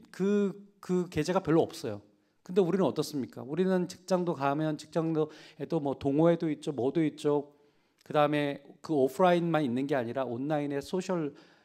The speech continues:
어, 채널도 너무 많죠. 그러니까 우리는 늘 지쳐 있어요. 관계 속에 지쳐 있어요. 그래서 혼자 있고 싶은 거예요. 자, 고독이 여기서 나오게 됩니다. 고독은 수렵 채집기에는 절대 있을 수 없어요.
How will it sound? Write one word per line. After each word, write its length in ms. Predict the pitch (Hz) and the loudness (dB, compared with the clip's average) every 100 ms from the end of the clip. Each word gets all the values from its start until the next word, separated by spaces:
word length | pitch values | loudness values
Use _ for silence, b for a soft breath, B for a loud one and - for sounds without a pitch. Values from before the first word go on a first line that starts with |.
| _ | _
어, 120 | 135 135 | -12 -6
채널도 420 | - 196 196 135 | -2 -2 -2 -2
너무 280 | 113 147 180 | -2 0 -2
많죠. 420 | 127 110 - 156 _ | -4 -8 -12 -16 _
그러니까 180 | - 170 | -10 -2
우리는 200 | 175 180 | 0 0
늘 140 | 160 | 0
지쳐 320 | 180 - - 196 | -2 -4 -4 -4
있어요. 380 | 175 135 104 101 | -4 -6 -8 -12
관계 320 | - 127 165 196 | -10 -6 -2 -2
속에 220 | - 170 | -2 -6
지쳐 320 | - 110 139 | -6 -8 -6
있어요. 340 | 120 - 95 - _ _ _ _ _ _ _ | -6 -10 -14 -16 _ _ _ _ _ _ _
그래서 360 | 175 175 175 165 | -2 4 4 2
혼자 420 | - 240 240 220 | -4 -2 2 6
있고 200 | 185 - | 4 2
싶은 280 | 165 - 196 | -6 -6 -6
거예요. 360 | 151 104 95 95 _ _ _ _ | -4 -6 -8 -14 _ _ _ _
자, 100 | 156 | -4
고독이 500 | - 165 185 214 208 | 0 4 4 4 4
여기서 600 | 147 139 147 123 107 - - | 4 2 2 0 -2 -12 -4
나오게 400 | 127 120 127 127 | 4 6 4 2
됩니다. 320 | 101 101 98 | -2 -2 0
고독은 640 | 143 147 190 151 156 101 - - _ _ _ _ _ _ _ b b b | 6 8 10 8 6 0 -8 -20 _ _ _ _ _ _ _ b b b
수렵 280 | - 208 240 | 0 2 6
채집기에는 580 | 220 214 208 185 175 170 | 4 2 -2 0 2 2
절대 300 | 151 151 165 | 0 0 0
있을 220 | 131 165 | -2 -4
수 100 | 151 | -4
없어요. 360 | 117 - 98 | -6 -6 -10